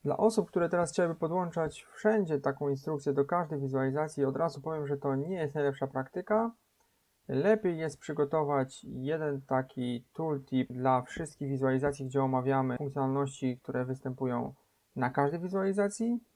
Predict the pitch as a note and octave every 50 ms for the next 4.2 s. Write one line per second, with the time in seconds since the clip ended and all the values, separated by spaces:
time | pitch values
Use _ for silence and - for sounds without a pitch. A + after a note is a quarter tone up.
0 | _ _ _ _ _ _ - E3 E3+ - G#3+ G#3 - G3 G3 G3 F#3 G3 G3 G3
1 | G3 G#3+ A3 G#3+ F#3+ - - D#3 C#3 C#3 C3+ C3+ C3+ C3 C3 C3 C3 C3+ C#3 C#3
2 | - E3 D3 - D#3 D3 C#3 C#3 C#3 C3+ C#3 C#3+ C3 C#3+ C#3+ C#3 C#3+ C3+ B2+ B2+
3 | - - D#3+ C#3+ C#3+ C3+ C3+ C3+ C3 C3+ B2+ A#2+ C3 C3 C3 D#3+ D#3 - - C#3+
4 | C#3+ C#3 C#3